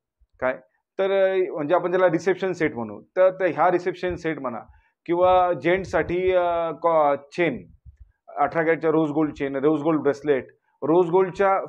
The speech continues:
फिंगर रिंग, लाईट वेटमध्ये फिंगर रिंग जे आहे, त्याला देखील खूप चांगली मागणी आहे. Overall बघायला गेलं तर सगळ्याच दागिन्यांना अठरा कॅरेटमधल्या रोज गोल्डच्या स-, अ, चांगली मागणी आहे.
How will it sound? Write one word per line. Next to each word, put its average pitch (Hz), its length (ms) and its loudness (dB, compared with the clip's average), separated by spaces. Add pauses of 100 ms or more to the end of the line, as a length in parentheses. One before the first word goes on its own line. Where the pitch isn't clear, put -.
फिंगर 175 280 2
रिंग, 147 220 -2
लाईट 156 300 0
वेटमध्ये 170 400 0
फिंगर 151 280 -4
रिंग 156 160 -4
जे 147 80 -2
आहे, 123 180 -2 (340)
त्याला 175 180 2
देखील 175 320 -4
खूप 185 240 -4
चांगली 147 220 -2
मागणी 110 300 -8
आहे. 95 300 -18 (360)
Overall 220 300 6
बघायला 226 240 4
गेलं 226 160 4
तर 233 60 4
सगळ्याच 202 380 2
दागिन्यांना 190 420 -2
अठरा 175 240 0
कॅरेटमधल्या 156 600 -2
रोज 160 280 -2
गोल्डच्या 143 420 -4 (180)
स-, - 180 -14
अ, 147 440 2 (100)
चांगली 156 200 -2
मागणी 101 280 -10
आहे. - 200 -20